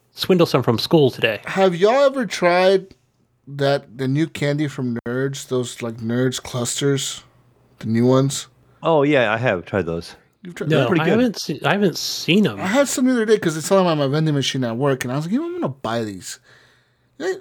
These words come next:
Speaker 2: I thought they were kinda weird, like, like, the crunchiness at first kinda threw me off. I, 'cause I was
Speaker 3: Mm-hmm.
Speaker 2: expecting them to be, like, really hard, like normal Nerds, you know, but they're not.
Speaker 3: Yeah, they remind me, remind me of the Nerd Ropes,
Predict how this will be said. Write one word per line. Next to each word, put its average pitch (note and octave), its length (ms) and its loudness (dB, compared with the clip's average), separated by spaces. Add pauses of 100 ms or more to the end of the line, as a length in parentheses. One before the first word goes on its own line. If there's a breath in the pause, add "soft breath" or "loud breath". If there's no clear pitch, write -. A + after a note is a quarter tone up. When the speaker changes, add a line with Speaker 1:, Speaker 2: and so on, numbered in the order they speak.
Speaker 2:
I A3+ 100 -2
thought G4+ 200 -4
they F#4+ 80 4
were C4+ 60 0
kinda A#3+ 240 2
weird, D#3+ 380 4
like, C3 320 -2
like, C#3 160 -12
the - 60 -16
crunchiness F#3+ 640 -2
at C#3 140 -4
first F#3+ 340 0
kinda E3 160 -2
threw E3 160 -4
me E3+ 160 -2
off. E3 180 -6
I, D#3+ 180 2 (340 loud breath)
'cause F#3 120 0
I A3 40 4
was D4+ 140 4
Speaker 3:
Mm-hmm. C#4 40 -4
Speaker 2:
expecting G3+ 320 0
them F#3+ 80 4
to - 80 -8
be, E3 80 4
like, D3 180 0
really D3+ 380 -2
hard, C#3+ 320 0
like B2 180 -8
normal C3 380 -2
Nerds, B2+ 380 -2
you C#3 80 -2
know, D3 100 0
but C#3+ 140 -8
they're D3+ 120 -4
not. G#2+ 200 -2
Speaker 3:
Yeah, G2+ 240 2
they A2 340 0
remind D3+ 480 2
me, G#2 60 -4
remind B2 260 2
me D#3 60 4
of B2+ 80 6
the G2+ 60 4
Nerd F#2 260 2
Ropes, E2+ 400 -2